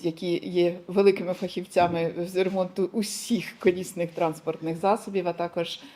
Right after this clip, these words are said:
рихтувальники кузовів. Е, це слюсарі з дорожні-, ремонту дорожньо-будівельних машин і тракторів, машиністи з аварійно-будівельних машин. Е, і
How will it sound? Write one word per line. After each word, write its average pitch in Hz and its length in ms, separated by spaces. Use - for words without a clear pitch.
рихтувальники 170 840
кузовів. 156 600
Е, 160 220
це 156 160
слюсарі 196 460
з 170 80
дорожні-, 190 560
ремонту 175 340
дорожньо-будівельних 165 1000
машин 147 520
і - 60
тракторів, 151 600
машиністи 190 640
з 160 60
аварійно-будівельних 151 1080
машин. 151 500
Е, 165 200
і 185 400